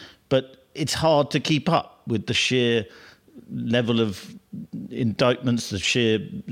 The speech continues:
you know, the different natures of each trial, each case. The complexity is starting to get very confusing for people who are really interested in it. For the average voter, uh, would you imagine a lot of them are just thinking it's too exhausting to have any interest in Trump now?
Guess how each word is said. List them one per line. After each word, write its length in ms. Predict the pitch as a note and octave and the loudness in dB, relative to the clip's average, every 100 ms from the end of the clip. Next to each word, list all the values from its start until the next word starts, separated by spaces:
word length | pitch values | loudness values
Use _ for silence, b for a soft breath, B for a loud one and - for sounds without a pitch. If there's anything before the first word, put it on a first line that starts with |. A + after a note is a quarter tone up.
| - | -6
you 120 | A#2 | -4
know, 120 | A2 | -2
the 120 | F#2+ G#2+ | -2 -6
different 500 | F2 C3 - A#2 G#2+ | -4 -8 -2 -4 -2
natures 500 | G#2+ A#2+ - A#2 F#2+ | -2 -2 -2 -4 0
of 80 | |
each 260 | G#2+ G#2+ - | -2 -2 -6
trial, 480 | - A#2 A2 G#2+ A2 | 0 2 4 2 0
each 240 | A2 - | -2 -4
case. 460 | - A#2 A2 - - B B B B B | -2 0 0 -8 -14 B B B B B
The 200 | A#2 A2+ | -6 -4
complexity 540 | - B2 - - - | -2 0 0 -2 -2
is 80 | A#2 | -2
starting 340 | - C3+ A#2+ G#2 | 2 0 0 -4
to 60 | |
get 220 | G2+ G#2+ - | -4 -4 0
very 220 | B2 A#2 | 0 0
confusing 560 | A2 F#2+ A2+ F2+ G2 | -2 -2 0 0 -2
for 160 | F2+ G2+ | -2 -4
people 340 | F#2 A2 - | -4 -4 -2
who 100 | G2+ | -2
are 60 | G2 | 0
really 320 | G#2+ C#3+ G#2+ | 0 0 -2
interested 320 | F#2+ - - | -4 -6 -6
in 40 | F2+ | -8
it. 100 | - | -6
For 80 | G2 | -6
the 100 | B2 | -4
average 320 | C3+ A2 G2 | -2 -4 -2
voter, 480 | D3 D3+ - F#2+ F#2 B B B B _ _ _ | 0 0 -4 -6 -6 B B B B _ _ _
uh, 60 | B2 - | -6 0
would 180 | C3 A#2 | 0 2
you 60 | |
imagine 300 | B2 A#2+ A#2 | 2 2 2
a 40 | A2+ | 2
lot 180 | A#2 | 2
of 60 | A#2 | 0
them 120 | G#2+ | 0
are 60 | G2+ | 0
just 180 | G2+ - | -2 -2
thinking 300 | A2+ - G#2 | -2 0 -2
it's 140 | A2+ | -4
too 160 | - A#2+ | -2 -2
exhausting 500 | G#2 A2+ G#2 - F#2+ | 0 -2 -2 -4 -4
to 180 | G2 F#2+ - | -6 -10 -8
have 180 | A2+ G#2+ | -4 0
any 180 | G#2+ | 2
interest 340 | A#2 B2+ E2+ - | 0 0 -4 -8
in 80 | - | -10
Trump 280 | - - | -10 -10
now? 120 | - | -14